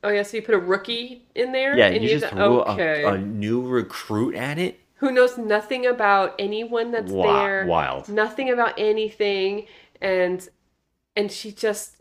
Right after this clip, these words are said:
Speaker 1: this is all part of her plan. I'm like, "Oh, fuck you, movie."
Speaker 2: Yeah.
Speaker 1: Fuck you. It's like, come on.
Speaker 2: Even worse, she now gives H the London Branch as head.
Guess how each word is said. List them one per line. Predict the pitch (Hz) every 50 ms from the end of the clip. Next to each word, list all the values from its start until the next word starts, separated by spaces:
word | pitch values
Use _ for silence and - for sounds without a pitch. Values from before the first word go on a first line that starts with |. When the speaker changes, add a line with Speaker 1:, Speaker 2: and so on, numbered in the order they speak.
| 208 202
Speaker 1:
this | 247 247 247
is | 269 233
all | 202 - 214 214
part | 208 - 220 208 202
of | 196 -
her | - 196 185 185 185 _ _
plan. | - - - - 190 175 160 160 160 156 156 160 160 - -
I'm | 208
like, | 214 233 233 233
"Oh, | - 220 196 165
fuck | 165 - - _ - 359 285 - -
you, | 214 185 170
movie." | 165 165 165 165 156 165 160 160 160
Speaker 2:
Yeah. | 185 170 147 - - - _ _
Speaker 1:
Fuck | - 330 339 370 359 - - _ _ -
you. | 202 202 220 226 220 202 175 - - - _ _ _ _ _ _ _ _ _
It's | - -
like, | 240 220 220 - _ _ -
come | - 320 320
on. | 233 143 - - - _ _ _
Speaker 2:
Even | - 113 113 127 131 117
worse, | 110 120 131 185 208 - - - - _ _ _ _ _ _ _ _ _
she | - - - - 117 107
now | 98 90 87 101 117
gives | 113 110 110 98 95 87 80 80 - - - - - _ _ _ _ _ -
H | 85 82 73 71 - - - - - - - _ _ _ _ _ _ _ _ _ _ _ _ _ _ -
the | 87 - 127 - -
London | - 82 82 80 78 76 76 73 71
Branch | 67 65 64 58 - - -
as | - 85 -
head. | - - - 73 65 -